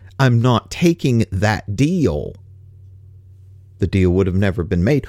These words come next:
We wouldn't be here in the first place. So to say, "Well, you know,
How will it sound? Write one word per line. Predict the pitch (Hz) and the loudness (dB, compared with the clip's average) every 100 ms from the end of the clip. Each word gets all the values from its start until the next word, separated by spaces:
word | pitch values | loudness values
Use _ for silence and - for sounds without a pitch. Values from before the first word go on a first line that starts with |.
| - | -2
We | 107 104 | 2 2
wouldn't | 82 120 131 131 | 4 2 2 0
be | 127 | 2
here | 123 107 - - | 2 0 0 0
in | 85 | 0
the | - | 0
first | 147 139 - | -2 -2 -2
place. | - 78 | -2 0
So | - 107 | 0 0
to | 107 | 0
say, | - 120 104 - - | 0 0 0 -8 -6
"Well, | - 156 123 110 - - - - | 4 6 6 4 -2 -20 -16 -6
you | 80 | -6
know, | 65 64 | -6 -14